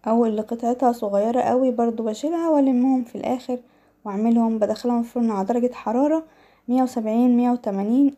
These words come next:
تستوي من تحت، ولع الشواية من فوق، وشوفوا القطمة التحفة دي مع احلى كوباية شاي، فطار او عشاء،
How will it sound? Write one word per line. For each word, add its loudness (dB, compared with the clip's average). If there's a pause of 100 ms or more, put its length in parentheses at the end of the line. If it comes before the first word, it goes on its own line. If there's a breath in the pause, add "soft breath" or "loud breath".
تستوي -6
من 0
تحت، -8
ولع 0
الشواية -4
من 0 (140)
فوق، 0 (220)
وشوفوا -6 (100)
القطمة -4
التحفة -10
دي -12 (500)
مع -4
احلى -2
كوباية 0
شاي، -2
فطار -2 (100)
او -2
عشاء، -2